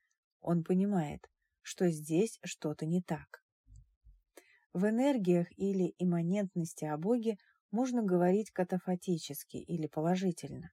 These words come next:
то есть утверждая, но с учётом вышесказанного. Следовательно,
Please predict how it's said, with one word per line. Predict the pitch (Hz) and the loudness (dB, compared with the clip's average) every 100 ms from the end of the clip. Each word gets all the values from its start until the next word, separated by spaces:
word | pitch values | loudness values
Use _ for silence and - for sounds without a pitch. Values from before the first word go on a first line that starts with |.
| _ _ _ | _ _ _
то | - 185 | 2 4
есть | 165 - | 4 0
утверждая, | 160 - 160 160 160 214 247 165 - _ _ _ | -6 -2 -4 -2 2 4 4 2 -2 _ _ _
но | 175 214 269 | 0 0 0
с | 226 | -4
учётом | 185 160 180 220 175 | -2 0 0 0 0
вышесказанного. | 165 165 170 - 156 147 135 135 147 151 - _ _ _ _ _ _ - | -2 -4 -6 -4 -4 -4 -6 -10 -12 -16 -20 _ _ _ _ _ _ -12
Следовательно, | - 202 247 190 156 - 147 147 | 2 6 6 4 0 -4 -8 -8